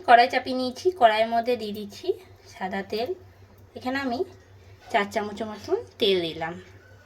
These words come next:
এখন কড়াইয়ে তেল গরম হয়ে গেছে, আর দিয়ে দিচ্ছি আমি পেঁয়াজ কুচি। আমি এখানে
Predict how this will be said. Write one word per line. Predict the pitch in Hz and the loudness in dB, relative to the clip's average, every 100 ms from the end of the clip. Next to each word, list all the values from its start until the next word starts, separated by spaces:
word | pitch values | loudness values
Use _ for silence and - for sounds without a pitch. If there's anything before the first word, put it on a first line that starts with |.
| - - - - _ _ _ _ _ - - - - - - - - - - 285 | -20 -20 -20 -20 _ _ _ _ _ -20 -20 -20 -20 -20 -20 -20 -20 -16 -2 4
এখন | 370 370 | 4 4
কড়াইয়ে | 302 285 294 | 4 4 2
তেল | 302 302 | 0 2
গরম | 269 269 302 | 2 4 2
হয়ে | 294 | 0
গেছে, | 294 277 370 | -2 2 2
আর | 262 | 2
দিয়ে | 247 240 | 0 0
দিচ্ছি | 254 - 262 | -2 0 0
আমি | 240 480 - | 0 -2 -2
পেঁয়াজ | 233 220 226 - | 2 2 2 0
কুচি। | 285 - 453 - | 0 2 0 0
আমি | 226 226 | -2 -2
এখানে | 226 254 | -2 -2